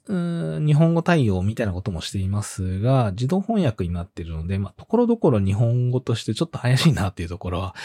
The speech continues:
えー、ちょいちょいあったりします。なので、えー、まあ、ポッドキャストやってない人とかになると、まあ、このリバーサイドエフエムとかゼンキャスターって、えー、全く馴染みのないツールだったりはしますので、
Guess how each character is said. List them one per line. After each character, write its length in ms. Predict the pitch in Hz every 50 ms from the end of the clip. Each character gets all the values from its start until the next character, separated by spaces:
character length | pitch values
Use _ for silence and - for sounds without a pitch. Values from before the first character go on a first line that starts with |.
| - - - - -
え 260 | 113 101 95 95 95
ー、 40 | -
ち 80 | -
ょ 40 | 135
い 40 | 127
ち 100 | - 101
ょ 20 | 90
い 40 |
あ 60 | 92 104
っ 80 | 104
た 80 | - 80
り 80 | 76
し 140 | - - -
ま 80 | 90 69
す。 160 | - - - _ _ _ _ _ _ _ _ _ _
な 80 | 151 143
の 100 | 131 113
で、 120 | 110 110
え 640 | 104 98 92 98 101 101 98 95 92 90 87 90 95 101
ー、 60 | 127 - _ _ _ _ _ _ _ _ _ _
ま 80 | - 113
あ、 20 |
ポ 140 | - - 120
ッ 20 | -
ド 120 | - 185
キ 100 | - 233
ャ 60 | 226
ス 80 | - -
ト 80 | 147
や 140 | 113 95 92
っ 80 | 101 - -
て 140 | - 196
な 100 | 208 226
い 80 | 226 190
人 500 | 131 - - - - 120 117 117 117 110
と 120 | - 107
か 100 | - 95
に 60 | 87 87
な 100 | 92 92
る 80 | 90
と、 220 | 87 - 95 - _ -
ま 80 | 104
あ、 40 | 98
こ 100 | - 107
の 220 | 104 101 101 98 95
リ 100 | 92 104
バ 160 | 135 147 156
ー 40 | -
サ 80 | -
イ 60 | 175
ド 80 | 165 165
エ 100 | 165 175
フ 140 | 165 - 120
エ 20 |
ム 100 | 90 87
と 120 | - - -
か 100 | - 71
ゼ 140 | - 98 101
ン 80 | 101
キ 100 | - -
ャ 60 | 104 98
ス 100 | - -
タ 120 | - 76
ー 20 | 76
っ 60 | -
て、 300 | _ - 87 80 78 - - - - - - - _ _
え 200 | - 92 87 90
ー、 40 | 87
全 100 | 98 104 110 - 202
く 80 | 202 202
馴 140 | 185 180 180
染 160 | - - 190
み 60 | 190 185
の 100 | 185 185
な 120 | 185 180
い 80 | 143 113
ツ 180 | - - -
ー 280 | 101 92 92 92 90 87
ル 60 | 90
だ 100 | 92 107
っ 40 | -
た 140 | - 95 80
り 120 | 78 76
は 60 | 73
し 160 | - - -
ま 100 | 90 82
す 140 | 76 - 82
の 120 | 76 78 82
で、 280 | 87 90 80 90 -